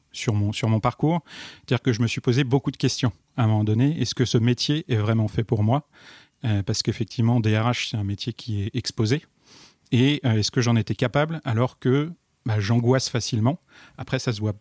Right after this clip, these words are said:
peut-être pas parce que je, c'est un gros travail,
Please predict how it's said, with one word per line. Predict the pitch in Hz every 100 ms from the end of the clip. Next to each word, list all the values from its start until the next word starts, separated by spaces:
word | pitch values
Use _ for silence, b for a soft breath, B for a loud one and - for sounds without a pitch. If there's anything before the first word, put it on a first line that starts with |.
| _
peut-être | - 127 131
pas | - 123
parce | - 107
que | - 123 - b b b _ -
je, | 104 107 98 98
c'est | 95 117
un | 104
gros | 92 117
travail, | 143 127 120 123